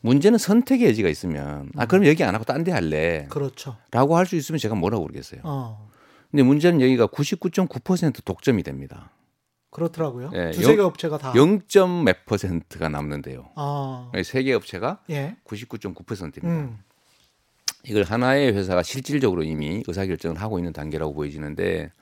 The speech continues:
Speaker 1: 어, 거기서 정하는 거에 대해서는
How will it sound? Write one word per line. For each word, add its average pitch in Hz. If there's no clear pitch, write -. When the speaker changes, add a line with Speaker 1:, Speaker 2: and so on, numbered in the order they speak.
Speaker 1:
어, 90
거기서 190
정하는 147
거에 110
대해서는 95